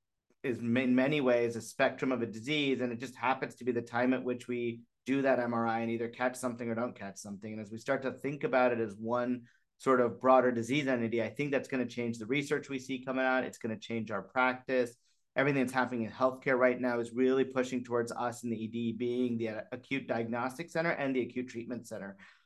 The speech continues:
uh, in these cases. And from what I'm learning from you today, especially, it's, you know, some of our interventions can have real big long-term impacts for patients, starting the dual antiplatelet therapy,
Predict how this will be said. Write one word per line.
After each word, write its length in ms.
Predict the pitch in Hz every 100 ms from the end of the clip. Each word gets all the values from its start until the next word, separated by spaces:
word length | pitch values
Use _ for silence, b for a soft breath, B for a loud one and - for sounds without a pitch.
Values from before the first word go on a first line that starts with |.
| _
uh, 180 | 120 113
in 80 | 110
these 160 | 117 117
cases. 440 | 175 185 165 127
And 260 | 127 127 -
from 160 | 131
what 140 | 127 131
I'm 120 | 131
learning 220 | 131 123 117
from 80 | 131
you 180 | 151
today, 300 | 143 127 135
especially, 540 | 131 - 127 139 131 113
it's, 200 | 117 - _
you 80 | 131
know, 260 | 117 110 101 _
some 180 | - 139
of 80 | 143
our 100 | 139
interventions 600 | 135 131 139 143 135 -
can 120 | 123
have 160 | 120
real 220 | 113 127 127
big 260 | 123 123
long-term 400 | 117 117 117 123
impacts 380 | 113 117 101 -
for 80 | -
patients, 440 | 90 104 - 73
starting 280 | - 117 113
the 60 | 107
dual 260 | 113 113
antiplatelet 560 | 107 110 104 110 117 -
therapy, 540 | 113 107 107 104 101